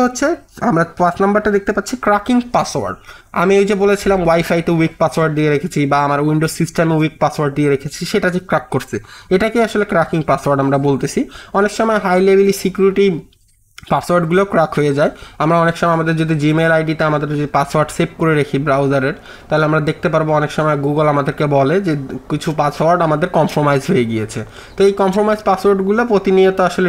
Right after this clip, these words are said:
ডিকশনারিতে অ্যাড হতে থাকে, আর এই ডিকশনারিগুলো ইউজ করার মাধ্যমে অনেক সময় account crack করা possible হয়ে যায়। তো second আমরা চলে আসছি হচ্ছে computer networking। ethical হ্যাকিংয়ের যে skill দরকার সেটা হচ্ছে কম্পিউটারের basic নেটওয়ার্কিংয়ের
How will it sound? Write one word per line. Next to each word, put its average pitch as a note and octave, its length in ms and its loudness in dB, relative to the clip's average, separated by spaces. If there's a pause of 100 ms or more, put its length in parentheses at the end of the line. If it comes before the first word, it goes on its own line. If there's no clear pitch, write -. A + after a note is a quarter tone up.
ডিকশনারিতে E3 540 -2
অ্যাড C3+ 200 2
হতে E3+ 220 -4
থাকে, - 200 -6 (380)
আর C#3+ 140 2
এই F#3+ 140 4
ডিকশনারিগুলো G#3+ 600 2
ইউজ F#3+ 200 2
করার G#3 240 2
মাধ্যমে A3+ 320 0 (160)
অনেক C4+ 140 0 (100)
সময় A3 220 0 (380)
account F3 380 0 (100)
crack D#3 280 0
করা F#3 140 2 (100)
possible C#3 420 0
হয়ে A#2 220 0
যায়। - 160 -6 (800)
তো F#3 80 4 (560)
second G#3+ 320 0
আমরা G#3 220 2
চলে F#3+ 220 4
আসছি - 280 -2
হচ্ছে - 300 -2 (540)
computer F3+ 380 2 (120)
networking। C#3+ 360 -2 (140)
ethical D#3+ 320 -2
হ্যাকিংয়ের D3+ 380 0
যে D3 60 2 (100)
skill E3 200 0 (140)
দরকার C3+ 280 -2
সেটা D3 180 -2
হচ্ছে D#3+ 160 -4 (100)
কম্পিউটারের F3+ 560 2
basic D#3 260 -2 (120)
নেটওয়ার্কিংয়ের C3+ 540 -2